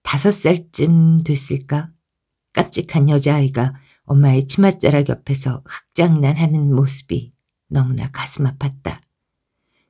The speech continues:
게다가 그 어린 것에게 소복까지 입혀놓으니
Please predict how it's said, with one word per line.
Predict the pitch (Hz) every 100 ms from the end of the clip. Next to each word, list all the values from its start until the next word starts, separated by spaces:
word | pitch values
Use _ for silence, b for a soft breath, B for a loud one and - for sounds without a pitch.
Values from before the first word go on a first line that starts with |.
| -
게다가 | 185 160 160 165
그 | -
어린 | - 165 170 170
것에게 | 143 160 165 135 135 135 -
소복까지 | - 202 - 165 165 135 139 131
입혀놓으니 | 139 - 165 151 147 131 135